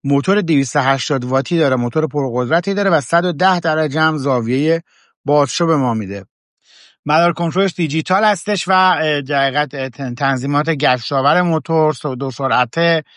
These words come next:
س-، سرعت موتور، اصلاً خدمتتون خروجی‌های مختلف، ایواب اتوماتیک، امکانات مربوط به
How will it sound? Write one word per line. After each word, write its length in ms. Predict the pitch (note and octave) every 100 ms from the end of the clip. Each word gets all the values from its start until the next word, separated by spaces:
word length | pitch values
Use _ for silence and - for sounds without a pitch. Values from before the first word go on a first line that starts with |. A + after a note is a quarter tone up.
| _ _ _ _
س-، 360 | - C3+ B2+ B2
سرعت 500 | - D3+ C#3+ D#3 F#3+
موتور، 680 | F#3 E3+ D#3 E3 E3 D#3 C#3 _ _ _ -
اصلاً 300 | B2 C#3+ C3+
خدمتتون 560 | D3 A#2 B2+ C3 D3
خروجی‌های 420 | B2 D3+ B2+ C#3+
مختلف، 680 | F3 F#3 E3 F3 E3 E3 E3
ایواب 360 | - B2+ B2+ D#3+
اتوماتیک، 760 | F3+ F3 F3 D#3+ - E3 D#3+ - - - _ _ _
امکانات 320 | B2 C#3+ C#3 F#3
مربوط 500 | F3 E3+ D#3 D#3+ -
به 320 | F3 E3